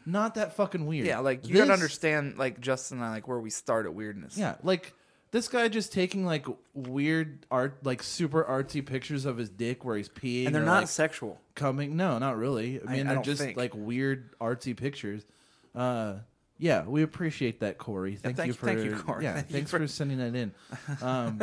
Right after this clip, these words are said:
Speaker 1: that's what we want.
Speaker 2: Yes.
Speaker 1: We don't want your stupid fucking thing everybody see on the internet fifty thousand times. We need you guys to go out of your way like we have for you.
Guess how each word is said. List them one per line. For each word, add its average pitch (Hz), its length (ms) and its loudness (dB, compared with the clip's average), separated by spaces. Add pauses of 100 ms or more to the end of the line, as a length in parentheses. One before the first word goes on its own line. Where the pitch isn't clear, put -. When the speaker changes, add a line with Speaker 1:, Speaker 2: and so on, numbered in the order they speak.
Speaker 1:
that's 285 240 4
what 294 80 0
we 254 120 2
want. 214 480 4
Speaker 2:
Yes. 175 260 2
Speaker 1:
We 196 80 4
don't 254 140 6
want 240 180 2
your 208 80 0
stupid 202 420 -2
fucking 208 380 2
thing 190 300 0
everybody 160 340 0
see 180 240 -2
on 165 120 2
the 143 80 -2
internet 165 340 0
fifty 151 260 0
thousand 117 360 2
times. 113 420 -4
We 165 60 -2
need 208 140 2
you 214 80 0
guys 202 160 4
to 170 60 -6
go 180 140 4
out 147 220 4
of 160 60 -2
your 143 120 2
way 127 400 2
like 104 180 -6
we 143 160 0
have 139 220 0
for 120 160 -6
you. 123 340 -4